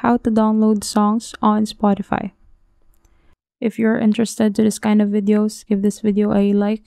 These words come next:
and subscribe to this channel. Let's head on to the tutorial. The first thing you need to do is make sure that your Spotify is updated. Let's go to our Play Store and let's check.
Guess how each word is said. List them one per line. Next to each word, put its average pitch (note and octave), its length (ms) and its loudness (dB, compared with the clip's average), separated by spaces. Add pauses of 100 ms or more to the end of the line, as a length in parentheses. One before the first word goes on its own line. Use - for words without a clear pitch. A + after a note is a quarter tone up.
and G#3 180 0
subscribe G3+ 500 -4
to G#3 100 -2
this G#3 220 -2
channel. G#3+ 520 0 (1000)
Let's G#3+ 280 0
head G#3+ 200 0
on A3 260 2
to G#3+ 200 0
the G#3 220 0
tutorial. G3+ 640 -4 (680)
The A3+ 80 -6
first A#3 280 -4
thing A#3 160 2
you A3+ 80 2
need A3 200 0
to G#3+ 100 -6
do G#3 200 0
is G3+ 180 -2
make G#3 240 0
sure A3 220 0
that G#3 240 -2
your G#3 120 0
Spotify G#3 720 -2 (100)
is G#3 240 0
updated. G#3 500 -2 (720)
Let's G#3+ 160 -6
go G#3+ 200 4
to A3+ 160 -2
our A3 140 0
Play G#3+ 240 0
Store B3 360 -2 (680)
and G#3+ 280 2
let's G#3 300 -2
check. A3 280 0